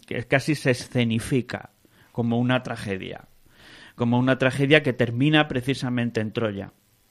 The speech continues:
Las ocho partes del, del, pues, del poemario tienen que ver, como he dicho, como un, con las ocho partes del libro de Job. Incluso la primera, el primer verso de cada línea de estrofas,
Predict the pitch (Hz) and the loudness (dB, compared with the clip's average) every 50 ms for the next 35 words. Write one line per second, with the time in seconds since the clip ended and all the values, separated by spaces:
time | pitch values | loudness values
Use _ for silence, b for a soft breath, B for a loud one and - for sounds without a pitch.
0 | _ _ _ _ _ _ _ _ - 123 120 107 - 143 147 135 - 170 139 127 | _ _ _ _ _ _ _ _ -4 -2 -2 0 2 0 0 0 2 -2 -2 0
1 | - 151 156 151 - - 151 165 190 185 - - 123 127 123 120 120 120 117 117 | 0 0 0 0 0 0 2 2 2 -2 -2 -2 0 0 2 2 0 0 -2 -2
2 | 110 110 113 117 117 113 113 110 110 107 - 123 117 113 123 120 120 - 123 123 | -2 0 2 2 2 2 0 -2 -4 -2 0 0 2 4 2 0 2 2 2 2
3 | 120 127 139 147 147 147 156 165 175 - B B B B B B - 143 135 139 | 2 4 4 4 4 6 4 2 2 0 B B B B B B -2 0 2 2
4 | 139 123 - 127 131 135 123 120 - - 117 120 120 120 127 143 135 - 131 120 | 0 2 2 2 4 4 2 2 -4 -6 -4 -2 -2 0 0 -2 -2 -2 -6 -6
5 | 117 113 110 113 113 110 107 - 113 113 110 107 - - 135 127 - 131 - - | -4 -6 -6 -6 -6 -6 -6 -4 -4 -2 -2 -4 -4 -6 -6 -4 -4 -6 -4 -2
6 | 143 139 - - 123 110 110 110 110 113 120 120 120 131 131 131 - - 151 151 | -4 -4 -2 -4 -6 -4 -4 -6 -4 -2 -2 -2 0 -2 -2 -2 0 2 0 0
7 | 151 - _ _ _ _ _ _ _ _ _ _ _ _ _ _ _ - - - | 0 -4 _ _ _ _ _ _ _ _ _ _ _ _ _ _ _ -18 -8 -2
8 | 170 165 160 139 - 165 175 175 - - 180 180 190 - B B B B B B | -2 -2 -2 0 2 4 4 4 2 0 -4 -4 -4 -6 B B B B B B
9 | B B B - 127 123 120 117 117 120 - 127 123 135 147 147 131 123 120 113 | B B B 2 4 6 6 4 2 -2 -4 -6 -4 0 2 2 4 2 2 0
10 | 110 - - _ _ _ _ _ _ _ _ _ _ _ _ _ - - 135 120 | -4 -8 -14 _ _ _ _ _ _ _ _ _ _ _ _ _ -8 -4 -4 -2
11 | - 127 123 131 139 147 151 143 123 135 135 139 127 - - 127 117 113 - _ | -2 -2 -2 0 2 4 4 4 4 4 2 2 2 -2 -2 -2 -2 -2 -6 _
12 | _ _ _ _ _ _ _ _ _ _ _ - _ - - 113 113 120 120 - | _ _ _ _ _ _ _ _ _ _ _ -20 _ -18 -12 -8 -8 -6 2 6
13 | 143 131 127 123 117 117 113 113 113 113 113 123 131 131 131 131 123 117 113 - | 6 8 8 6 4 4 2 0 -2 -4 -2 0 0 0 0 0 -2 -2 -4 -6
14 | - 135 139 131 - 147 147 160 - - | -6 -6 -6 -4 -2 0 -2 -2 -2 -6